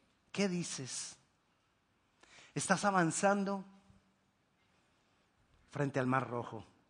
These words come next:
De esto vamos a hablar hoy, porque frente al Mar Rojo fue que Dios le dijo a Moisés y a su pueblo este versículo: "Jehová peleará por vosotros y vosotros, y vosotros estaréis tranquilos".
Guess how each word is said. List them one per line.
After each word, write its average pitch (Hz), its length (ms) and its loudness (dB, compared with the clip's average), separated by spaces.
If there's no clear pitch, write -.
De 143 120 0
esto 156 200 -2
vamos 139 240 -2
a 135 60 -2
hablar 120 240 -6
hoy, 135 100 -6
porque 185 400 -2
frente 214 280 6
al 185 80 6
Mar 220 220 4
Rojo 214 280 4
fue 185 180 0
que 190 160 0
Dios 175 240 2
le 185 120 0
dijo 165 440 0
a 151 100 4
Moisés 160 500 0
y 190 40 2
a 175 40 2
su 170 200 0
pueblo 165 480 4
este 160 320 2
versículo: 139 600 -4
"Jehová 131 540 0
peleará 160 440 0
por 156 180 -4
vosotros 143 600 -8
y 143 60 -8
vosotros, 127 500 -8
y 151 80 -6
vosotros 139 460 -6
estaréis 131 400 -8
tranquilos". 120 560 -12